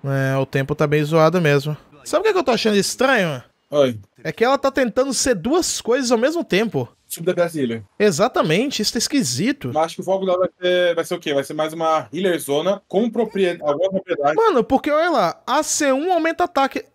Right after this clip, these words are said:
Speaker 1: a C um vai aumentar o ataque. Não, aumenta a cura. Ah, C um aumenta a cura,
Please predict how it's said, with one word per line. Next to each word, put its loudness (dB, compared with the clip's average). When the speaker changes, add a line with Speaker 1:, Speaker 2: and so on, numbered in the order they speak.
Speaker 1:
a -2
C 0
um 0
vai 0
aumentar 2
o 4
ataque. -2
Não, 2
aumenta 2
a 0
cura. 0
Ah, 0
C -2
um 0
aumenta 2
a 2
cura, 2